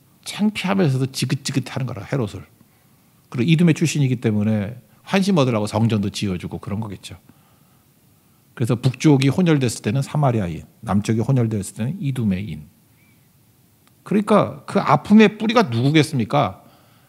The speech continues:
에돔이니까 정말 싫고 싫겠죠. 거기다가 이 이두메는요, 이 에돔은요, 적그리스도의 상징이에요. 예수님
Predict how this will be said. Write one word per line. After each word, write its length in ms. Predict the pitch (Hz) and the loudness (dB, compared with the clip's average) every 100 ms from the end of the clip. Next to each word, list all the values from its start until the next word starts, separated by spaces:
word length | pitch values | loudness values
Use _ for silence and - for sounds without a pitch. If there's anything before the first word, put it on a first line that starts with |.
| - | -2
에돔이니까 880 | 135 196 196 135 - 117 123 95 90 _ _ _ _ _ _ _ _ _ _ _ - | 2 6 6 6 4 0 0 -4 -10 _ _ _ _ _ _ _ _ _ _ _ -18
정말 640 | - 135 135 113 107 - _ _ _ _ _ _ | -4 0 0 0 -4 -10 _ _ _ _ _ _
싫고 320 | - - - | -12 -10 -6
싫겠죠. 600 | 127 156 151 147 - 92 - _ _ _ _ _ _ _ _ _ - | -4 -4 -4 -6 -8 -12 -14 _ _ _ _ _ _ _ _ _ -10
거기다가 640 | 113 147 143 175 139 104 160 | 0 2 4 4 2 0 -2
이 100 | 131 | -2
이두메는요, 880 | 180 180 196 151 117 147 135 - - _ _ _ _ _ _ - | 0 2 4 4 4 4 2 0 -12 _ _ _ _ _ _ -4
이 80 | 104 | 0
에돔은요, 680 | 101 131 131 127 143 98 120 - | 4 4 4 4 2 0 -4 -10
적그리스도의 500 | - 110 175 147 147 | -6 -4 -2 2 2
상징이에요. 640 | - 165 156 107 90 104 104 _ _ _ _ _ _ _ - | 2 -2 -2 -2 -4 -8 -14 _ _ _ _ _ _ _ 2
예수님 640 | 135 143 170 170 139 95 | 2 4 4 4 2 0